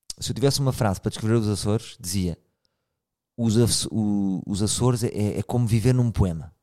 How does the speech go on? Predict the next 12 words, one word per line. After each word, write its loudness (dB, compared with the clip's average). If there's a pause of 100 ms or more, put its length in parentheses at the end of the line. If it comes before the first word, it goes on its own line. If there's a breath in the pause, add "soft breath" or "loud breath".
(280)
Eu -8
sinto -2
mesmo 0
que -2
é 2
uma 4
zona 4
muito 6
poética. 0 (600)
É -2
um 2
poema. 2